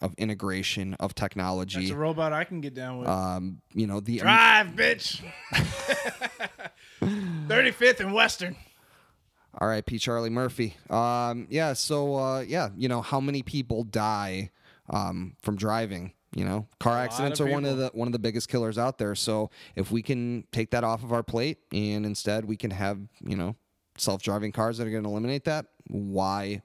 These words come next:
Speaker 1: wouldn't we fucking do that? Unless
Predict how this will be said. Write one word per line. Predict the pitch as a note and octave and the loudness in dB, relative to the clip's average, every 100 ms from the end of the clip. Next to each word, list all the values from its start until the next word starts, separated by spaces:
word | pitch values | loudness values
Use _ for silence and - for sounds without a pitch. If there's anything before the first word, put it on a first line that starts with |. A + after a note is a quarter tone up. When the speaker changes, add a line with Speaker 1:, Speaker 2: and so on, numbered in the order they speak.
| - | -6
Speaker 1:
wouldn't | G2+ G#2 G2 E2+ | -2 -2 -2 -4
we | - G2 | -2 -2
fucking | F#2 - F2+ - F2+ F#2+ | -2 -2 -2 -2 -4 -2
do | G2+ C#3 | 0 2
that? | D3 C#3+ C#3 - - - | 2 0 -4 -10 -20 -4
Unless | F#2 F#2+ F#2+ A#2+ C#3+ - - | -2 0 0 0 0 -2 -4